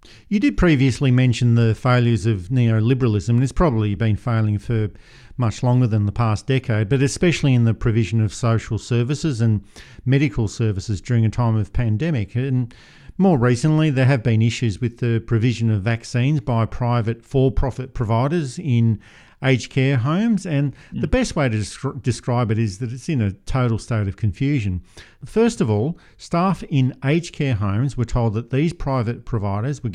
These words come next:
Speaker 1: going to arrive at their centres, provide vaccines to the staff and residents, and then that arrangement was amended to staff only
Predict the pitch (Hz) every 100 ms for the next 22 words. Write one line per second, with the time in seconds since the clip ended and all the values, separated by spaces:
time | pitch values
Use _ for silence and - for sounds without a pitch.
0 | 113 113 101 120 110 101 - - _ 110
1 | 104 139 170 151 135 120 - 107 101 127
2 | 123 - 104 143 147 131 123 - 117 113
3 | 104 117 92 - 120 113 117 - _ _
4 | - 147 190 175 - _ - 117 95 110
5 | 190 226 - - _ _ _ 127 131 147
6 | 156 160 165 175 - _ 127 156 143 135
7 | 131 101 120 123 107 107 104 120 156 165
8 | 120 - 127 117 113 113 - 127 127 -
9 | 120 120 113 107